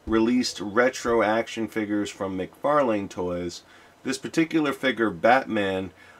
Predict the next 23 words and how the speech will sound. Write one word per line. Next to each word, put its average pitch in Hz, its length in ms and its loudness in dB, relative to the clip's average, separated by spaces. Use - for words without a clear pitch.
I 101 140 2
got 139 260 0
this 170 220 2
at 113 220 2
Walmart. 117 600 2
They 123 100 0
were 143 180 2
only 185 280 2
nine 139 520 2
ninety-nine, 117 760 0
so 107 160 -6
I 101 40 -4
was 101 140 -6
pretty 113 380 -6
shocked. 139 600 -6
You 127 140 0
know, 113 120 6
you 110 180 2
have 131 180 2
the 120 80 0
nice 123 340 0
retro 123 380 -2
packaging, 117 920 0